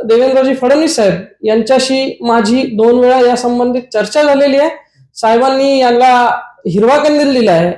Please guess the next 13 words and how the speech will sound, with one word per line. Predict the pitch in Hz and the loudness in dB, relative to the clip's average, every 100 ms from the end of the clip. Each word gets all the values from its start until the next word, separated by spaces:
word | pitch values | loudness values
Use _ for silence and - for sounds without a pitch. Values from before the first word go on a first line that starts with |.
| - | -6
आणि | 220 254 | -4 -2
साहेबांनी | 247 220 233 254 277 294 | -2 -2 0 -2 -2 -2
अश्वनी | 214 208 247 269 277 | -4 -2 0 0 0
वैष्णव | 254 220 220 262 | 2 0 0 -2
साहेबांना, | 262 240 233 254 196 139 - - | 0 0 2 2 2 -2 -4 -2
रेल्वे | 214 226 269 | 0 2 2
मंत्री | 254 240 240 | 0 0 0
आहेत, | 202 160 160 - _ _ _ _ - | 2 0 -2 -10 _ _ _ _ -4
त्यांना | 220 254 269 254 202 | -2 0 0 0 0
दोन | 240 294 | 2 2
वेळा | 294 294 | 2 2
पत्रव्यवहार | 254 277 277 285 285 | 2 0 2 2 2
केलाय. | 285 285 277 277 | 0 0 2 0